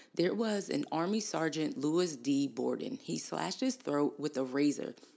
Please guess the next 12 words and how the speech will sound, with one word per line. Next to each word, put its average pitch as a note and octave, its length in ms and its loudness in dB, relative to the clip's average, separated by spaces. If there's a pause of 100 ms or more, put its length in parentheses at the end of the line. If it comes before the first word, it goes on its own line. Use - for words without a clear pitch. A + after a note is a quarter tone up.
(720)
Y'all, D#3 380 0 (540)
less F3+ 160 4
than A3 160 4
four A3+ 280 2
years B3+ 320 4
later, E3 400 0 (160)
Roy G#3+ 460 2
Thomas F3+ 540 -2
of - 160 -4
the C#3+ 100 -2
Marine D3+ 400 0
Corps C#3 400 -2